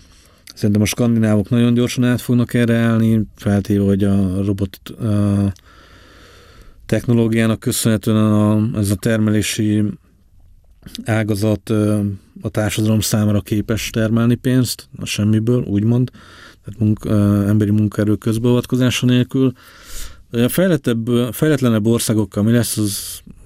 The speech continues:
<laughs> arra nem mernék fogadni, hogy ott, ö, ezt sikerül-e bevezetni, de mondjuk akár egy Magyarországon is el tudom azt képzelni, hogy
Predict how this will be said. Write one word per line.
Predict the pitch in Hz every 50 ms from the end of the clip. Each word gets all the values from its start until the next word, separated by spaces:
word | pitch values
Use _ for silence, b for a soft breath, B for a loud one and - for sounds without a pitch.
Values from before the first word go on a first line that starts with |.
| - - 120 - -
<laughs> | - 113 98 - 135 117 107 107 101 101 98
arra | 104 107 - - 110 113 117
nem | 117 113 113
mernék | 110 113 110 107 110 110 107
fogadni, | - - 113 110 120 120 117 127 123
hogy | 120 117 113
ott, | 120 110 - _ - -
ö, | 107 101 104 101 98
ezt | 98 - -
sikerül-e | - 120 107 - 120 123 127 131
bevezetni, | 127 131 131 135 127 131 139 131 - 139 143 139 131 B B B B B B B B B B B B B B B
de | - 98 98 113 110 110 113 113
mondjuk | 113 113 113 113 113 - - - -
akár | 123 117 - - - 104
egy | 104
Magyarországon | 107 110 104 95 95 92 - 98 95 - - - 101 98 104 101 104 107 101 - -
is | 101 98 - - -
el | 107 101 98
tudom | - - 104 104
azt | 101 - -
képzelni, | - 104 101 101 104 104 104 107 104
hogy | 104 107 104 101 101 104 - - -